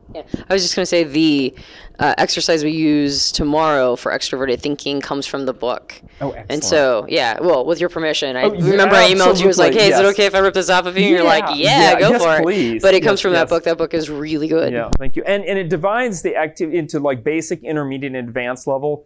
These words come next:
Speaker 2: So if you're talking about, like, your tertiary function, you don't need to jump to advanced. You can try, like, low, intermediate level and see how that goes. And some of them are quick, and some of them you can spend a week. Really hard one with introverted feeling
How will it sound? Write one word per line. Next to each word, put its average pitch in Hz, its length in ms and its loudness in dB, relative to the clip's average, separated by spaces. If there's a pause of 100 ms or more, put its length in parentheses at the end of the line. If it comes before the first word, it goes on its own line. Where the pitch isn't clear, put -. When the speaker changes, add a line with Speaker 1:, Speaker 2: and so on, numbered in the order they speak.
(160)
Speaker 2:
So 160 120 -4
if 156 80 -4
you're 170 100 -2
talking 185 340 -4
about, 151 200 -2
like, 139 160 -4
your 139 120 -4
tertiary 156 600 -6
function, 160 460 -8
you 135 80 -8
don't 135 160 -10
need 147 140 -8
to 131 80 -8
jump 127 280 -8
to 139 140 -8
advanced. 123 640 -8 (400)
You 139 120 -6
can 147 160 -6
try, 139 300 -2
like, 131 320 -2
low, 127 240 -2
intermediate 127 640 -6
level 156 480 -4
and 123 200 -8
see - 180 -10
how 131 160 -8
that 123 200 -8
goes. 127 540 -6
And 131 180 -10 (200)
some 185 220 -4
of 185 60 -4
them 170 160 -2
are 156 40 -4
quick, 202 380 -4
and 143 160 -8
some 185 220 -6
of 185 80 -4
them 175 160 -6
you 165 80 -6
can 165 160 -8
spend 165 300 -6
a 151 40 -2
week. 151 240 -4 (360)
Really 262 280 0
hard 226 320 -2
one 185 160 -4
with 156 160 -4
introverted 160 520 -6
feeling 180 480 -8